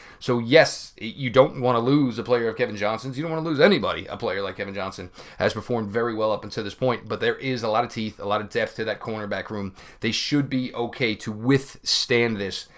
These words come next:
The question's gonna be, and the hurdles for Kevin Johnson are, you've gotta get cleared by medical doctors, then you've gotta get cleared physically for contact. So it's a long road for Kevin Johnson. I mean, you know, could it be maybe October? I, I don't know. We'll see.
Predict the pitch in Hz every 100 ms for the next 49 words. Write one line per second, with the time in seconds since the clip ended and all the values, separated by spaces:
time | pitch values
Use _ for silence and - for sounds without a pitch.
0 | - - 107 - 131 - 147 - 123 113
1 | 123 117 110 104 104 117 117 113 113 104
2 | 98 113 123 - 113 104 107 104 101 -
3 | - - - 113 98 120 120 - - -
4 | - 131 131 123 117 117 113 107 92 90
5 | 101 104 - - - - 123 139 139 127
6 | 127 - 135 135 127 - - - - 147
7 | 135 131 120 127 117 - 135 104 117 113
8 | 113 107 101 - - - - 156 156 143
9 | 170 170 139 156 98 113 92 95 92 95
10 | 92 - 101 101 95 - 82 95 110 92
11 | - 127 127 120 117 123 131 123 117 123
12 | 131 120 - 127 147 175 156 - 110 -
13 | 104 107 117 117 147 110 110 - 135 107